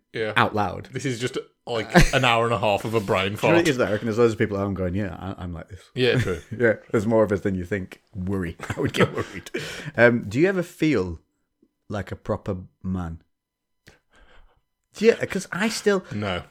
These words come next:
Speaker 2: No, isn't it weird?
Speaker 1: Yeah.
Speaker 2: Like, I should feel now like a blo-, I do enough stuff to make me blokish. I ride motorbikes,
Speaker 1: Yeah.
Speaker 2: I can ride a horse, I can fix stuff with tools,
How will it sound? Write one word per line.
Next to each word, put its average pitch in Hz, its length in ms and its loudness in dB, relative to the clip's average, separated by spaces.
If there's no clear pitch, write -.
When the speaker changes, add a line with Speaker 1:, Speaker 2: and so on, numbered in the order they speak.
Speaker 2:
No, 226 320 2
isn't 240 160 6
it 214 120 0
weird? 254 460 2
Speaker 1:
Yeah. 110 200 2
Speaker 2:
Like, - 100 2
I 208 100 4
should 214 200 -2
feel 180 320 2
now 110 280 2
like 104 240 -4
a 95 40 -6
blo-, 92 120 0
I 113 80 2
do 220 140 -2
enough 226 220 -2
stuff - 320 -4
to - 80 -8
make 104 180 -2
me 101 80 -4
blokish. 87 580 -8
I 80 60 -10
ride 127 300 0
motorbikes, 117 720 -2
Speaker 1:
Yeah. - 60 -16
Speaker 2:
I - 40 -20
can 85 200 -8
ride 107 280 0
a 117 80 0
horse, 113 340 -4
I - 40 -20
can 82 120 -8
fix - 300 -10
stuff - 200 -6
with 110 140 -10
tools, 110 500 -2